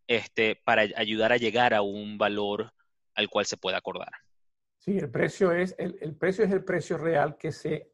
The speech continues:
Speaker 2: entrega al momento del cierre. El valor puede ser, como decías, eh, basado en circunstancias diferentes. Yo puedo tener un negocio que no está yéndole bien y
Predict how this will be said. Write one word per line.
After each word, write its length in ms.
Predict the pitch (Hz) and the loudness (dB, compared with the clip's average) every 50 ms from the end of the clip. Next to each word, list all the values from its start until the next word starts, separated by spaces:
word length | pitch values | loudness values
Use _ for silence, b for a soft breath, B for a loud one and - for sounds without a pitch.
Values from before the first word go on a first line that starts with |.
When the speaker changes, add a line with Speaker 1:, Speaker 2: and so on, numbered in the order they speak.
| _ _ | _ _
Speaker 2:
entrega 680 | 151 160 151 - 175 165 139 151 175 175 - - _ _ | -6 -6 -4 -4 -4 -2 -2 0 0 -2 -2 -4 _ _
al 160 | - 165 175 | -8 -6 -6
momento 420 | 180 190 160 147 143 135 - 151 151 | -6 -6 -6 -6 -6 -4 -2 -2 0
del 140 | 151 131 | 0 -2
cierre. 460 | - - - 185 147 127 113 107 104 b b b b b b b b b b b b | -4 -4 -6 -6 -6 -6 -8 -12 -16 b b b b b b b b b b b b
El 160 | - - 170 | 0 2 4
valor 380 | 170 160 160 175 208 226 214 220 | 4 6 8 8 8 8 6 4
puede 240 | - 180 170 170 175 | 4 4 4 4 4
ser, 220 | - - 196 190 190 | 2 2 2 2 2
como 240 | 185 165 156 160 | 0 -2 -2 -4
decías, 580 | 165 - 151 147 - - - 170 160 175 180 180 190 196 190 B B B B B B B B | -4 -6 -8 -8 -8 -2 0 2 2 2 2 2 0 -2 -2 B B B B B B B B
eh, 580 | - 165 151 151 147 143 143 147 143 139 143 139 127 131 135 - _ _ _ _ _ _ _ _ _ | 0 2 4 4 6 4 4 4 4 2 2 0 -2 -6 -12 -18 _ _ _ _ _ _ _ _ _
basado 400 | - 165 160 - 170 160 160 160 | 0 0 2 4 4 4 6 4
en 60 | 170 160 | 4 0
circunstancias 640 | - 190 - _ - 143 - 160 151 - - 160 151 | -2 -8 -10 _ -10 -10 -8 -8 -8 -6 -6 -4 -4
diferentes. 520 | 165 - - 160 156 - - - 139 120 | -4 -6 -6 -6 -6 -6 -6 -6 -6 -2
Yo 120 | 123 147 143 | -2 -2 0
puedo 180 | 151 156 151 | 2 0 0
tener 200 | 151 170 151 151 | 0 0 0 0
un 140 | 156 160 156 | -2 -2 -2
negocio 400 | 151 151 147 151 147 - 165 151 | -2 0 0 0 -2 -2 -4 -6
que 240 | - 147 139 139 127 | -4 -6 -6 -8 -8
no 240 | 131 139 147 147 160 | -8 -6 -6 -6 -6
está 180 | 185 - 180 | -4 -2 -2
yéndole 340 | 180 175 175 175 180 185 180 | -2 -2 -2 -2 -2 -2 -2
bien 460 | 165 170 170 170 180 190 190 190 - b b b b b b b _ _ _ | -2 -2 -4 -4 -2 -4 -4 -6 -8 b b b b b b b _ _ _
y 960 | - 160 165 156 147 143 139 135 131 131 135 127 127 123 123 123 123 120 123 | -4 0 0 0 2 0 0 0 0 0 -2 -2 -2 -2 -4 -4 -6 -6 -8